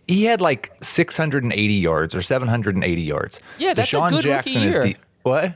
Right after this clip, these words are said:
Speaker 2: That's a good rookie year. I don't know what, what you expect from rookie wide
Speaker 1: What?
Speaker 2: receivers. Not many of them are getting seven hundred yards, and I think he did it in fourteen or fifteen games.
Speaker 1: There's been one top thirty rookie wide receiver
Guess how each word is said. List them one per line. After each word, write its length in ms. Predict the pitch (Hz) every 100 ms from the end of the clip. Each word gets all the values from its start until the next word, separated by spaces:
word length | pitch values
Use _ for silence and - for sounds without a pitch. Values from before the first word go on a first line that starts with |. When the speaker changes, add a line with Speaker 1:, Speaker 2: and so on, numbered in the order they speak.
| -
Speaker 2:
That's 180 | 220 285
a 60 |
good 260 | 185 233 233
rookie 240 | 240 233
year. 200 | 233 254
I 80 | 208
don't 80 | 240
know 80 | 226
what, 160 | 208
what 120 | 208
you 100 | 208
expect 380 | 175 - 233 233
from 160 | 185 170
rookie 200 | 180 180
wide 160 | 175
Speaker 1:
What? 80 | 160
Speaker 2:
receivers. 400 | 165 202 180 151
Not 160 | 180 180
many 180 | 185 175
of 60 |
them 120 | 165
are 40 | 151
getting 180 | 156 143
seven 300 | 160 143 147
hundred 240 | 139 139
yards, 240 | 160 147
and 100 | 139
I 40 | 131
think 140 | -
he 60 | -
did 120 | 160
it 80 | 139
in 100 | 123
fourteen 400 | 151 151 151 131
or 60 |
fifteen 400 | 120 131 127 110
games. 160 | 113 120
Speaker 1:
There's 180 | 131 117
been 220 | 139 131
one 300 | 135 156 170
top 340 | - 143 143
thirty 520 | - 135 123 123 120 -
rookie 320 | 104 107 117
wide 260 | 104 101 98
receiver 560 | 95 98 90 87 87